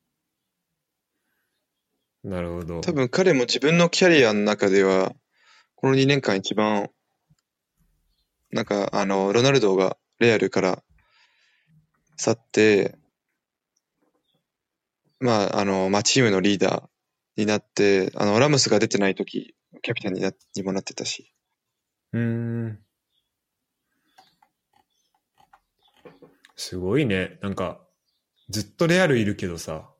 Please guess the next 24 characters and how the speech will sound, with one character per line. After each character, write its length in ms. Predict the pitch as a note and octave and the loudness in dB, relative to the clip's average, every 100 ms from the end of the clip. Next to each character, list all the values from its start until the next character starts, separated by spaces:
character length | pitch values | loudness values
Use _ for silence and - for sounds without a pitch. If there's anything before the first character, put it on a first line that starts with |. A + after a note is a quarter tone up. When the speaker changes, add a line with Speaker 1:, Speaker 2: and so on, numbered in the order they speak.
| _ - | _ -10
Speaker 2:
う 80 | G#2+ | -8
ん。 200 | G2 F#2+ _ _ _ _ _ _ _ _ _ _ _ _ _ _ - | -8 -14 _ _ _ _ _ _ _ _ _ _ _ _ _ _ -18
Speaker 1:
ち 100 | - | -10
ゃ 40 | |
ん-、 280 | G#2+ A2 A2+ C3+ | -8 -8 -12 -12
も 140 | A#2 G2+ | -10 -8
う 40 | |
ず 160 | G2+ A2 | -6 -6
っ 20 | |
と 140 | - | -6
活 240 | - C#3 C#3+ | -6 -2 -2
躍 160 | C#3 | 0
し 100 | B2+ | -2
て 80 | D3 | -2
る 60 | A#2 | -2
も 100 | E2 | -6
ん 120 | D#2+ | -10
な。 220 | D#2+ - _ _ | -16 -20 _ _
Speaker 2:
う 80 | B2 | -6
ん、 60 | A#2 | -2
そ 180 | - | 0
う 20 | G#2+ | 0
だ 120 | G2 | 0
ね。 160 | F#2+ | -2